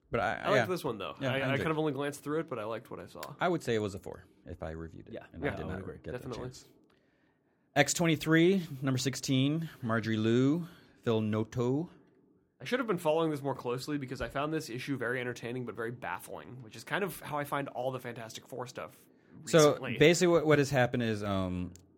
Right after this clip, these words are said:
Speaker 1: Laura, X twenty-three, she had this symbol on her hand, and, and, you know, throughout she wanted to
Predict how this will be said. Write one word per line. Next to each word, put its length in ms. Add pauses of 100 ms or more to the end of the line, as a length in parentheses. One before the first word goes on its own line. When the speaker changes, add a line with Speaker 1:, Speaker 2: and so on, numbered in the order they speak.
(260)
Speaker 1:
Laura, 500 (240)
X 160
twenty-three, 420
she 300 (260)
had 160
this 120
symbol 340
on 140
her 60
hand, 280
and, 140 (440)
and, 220
you 80
know, 60
throughout 280
she 140
wanted 320
to 500